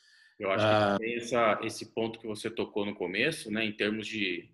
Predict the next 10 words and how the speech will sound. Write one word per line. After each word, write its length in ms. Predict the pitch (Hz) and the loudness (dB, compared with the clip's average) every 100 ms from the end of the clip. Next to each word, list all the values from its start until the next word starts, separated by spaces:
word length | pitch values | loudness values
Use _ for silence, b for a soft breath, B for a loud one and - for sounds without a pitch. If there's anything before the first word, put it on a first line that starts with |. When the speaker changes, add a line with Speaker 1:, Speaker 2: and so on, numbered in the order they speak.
| - | -12
Speaker 1:
é, 400 | 87 87 85 82 | -6 -4 -4 -4
aliado 580 | 104 104 104 101 120 120 | -4 0 4 6 6 4
ao 180 | 101 98 | 0 -2
ponto 320 | 107 104 104 | -2 -2 -4
de 140 | 98 104 | -6 -4
não 180 | 107 | -2
colocar 500 | 127 127 117 - 110 | 0 2 0 2 2
a 100 | 107 | 4
vaca, 480 | 101 104 104 95 80 - _ _ | 4 2 2 0 -2 -6 _ _
né, 160 | 95 | -6